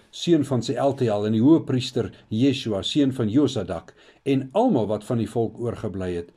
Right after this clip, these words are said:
ter harte geneem wat die Here gesê het,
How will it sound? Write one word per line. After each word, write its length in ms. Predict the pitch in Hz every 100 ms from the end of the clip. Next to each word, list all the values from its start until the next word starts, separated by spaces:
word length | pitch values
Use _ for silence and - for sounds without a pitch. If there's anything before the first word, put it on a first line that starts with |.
| _ _ _ _ _ _
ter 240 | - 107 85 95
harte 400 | 120 185 - 226
geneem 840 | - 190 123 110 107 101 90 85 - _
wat 200 | 104 113
die 120 | 104 98
Here 180 | 98
gesê 460 | 92 110 - 90 76
het, 240 | 82 -